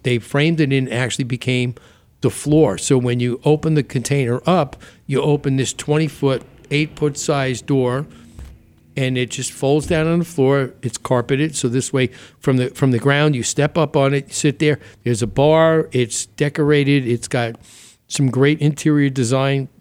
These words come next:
geometrics on the back wall. That's what threw me at first because it, like, I'm like, "Ugh." The size is right, but then when I walked around the side, sure enough, there's the doors, there's the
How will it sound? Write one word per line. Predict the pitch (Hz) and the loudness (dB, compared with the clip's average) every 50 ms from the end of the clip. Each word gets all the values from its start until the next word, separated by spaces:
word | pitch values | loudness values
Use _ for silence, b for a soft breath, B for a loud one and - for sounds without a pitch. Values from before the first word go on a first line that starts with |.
| _ | _
geometrics | - 151 143 135 127 131 139 135 - - 151 - - | -2 0 0 2 2 0 -2 -2 -2 -4 -4 -4 -2
on | 135 123 | -2 -2
the | 120 | -2
back | 113 131 131 135 135 - - | 0 0 0 0 -2 0 0
wall. | 147 147 135 B B B B B | 2 2 2 B B B B B
That's | - 170 185 - | 0 0 2 4
what | 175 139 - | 2 2 2
threw | - - 180 190 | 4 4 4 6
me | 185 165 139 | 6 4 2
at | 127 - - | 2 0 2
first | 139 131 123 - | 2 2 2 2
because | - 139 110 - 131 110 107 | -2 -4 -2 0 -2 -2 -2
it, | 123 123 - | -4 -6 -6
like, | - 113 127 120 | -8 -8 -8 -10
I'm | - - 143 | -8 -6 -4
like, | 139 135 123 - - _ - | -4 -4 -6 -8 -12 _ -14
"Ugh." | 151 151 B B B B B B B B B B B _ _ | -14 -14 B B B B B B B B B B B _ _
The | - 135 | -4 -2
size | - - 196 190 208 240 247 - - | 2 2 2 4 6 4 4 4 4
is | 139 107 | 2 2
right, | 117 120 117 123 - | 2 0 0 0 -2
but | - 135 - | -2 -2 0
then | 170 165 165 156 | 2 2 2 2
when | 151 147 | 2 2
I | 139 | 0
walked | 135 123 135 151 156 151 - | 2 2 2 2 2 2 0
around | 139 139 147 151 143 143 | 0 2 2 2 2 2
the | 139 127 | 0 0
side, | - - 175 170 151 120 - | -2 -2 0 0 0 -2 -2
sure | - - 151 151 147 | 0 2 2 4 4
enough, | 139 139 110 - | 2 0 -2 -2
there's | - 120 120 123 104 101 | -2 0 0 0 0 -2
the | 117 | -4
doors, | 110 120 139 147 165 175 175 175 170 160 - - - _ _ | 0 2 4 4 6 6 4 4 2 0 -2 -8 -16 _ _
there's | - 113 117 120 110 - | -6 -4 -2 -2 -4 -6
the | - 120 | -8 -12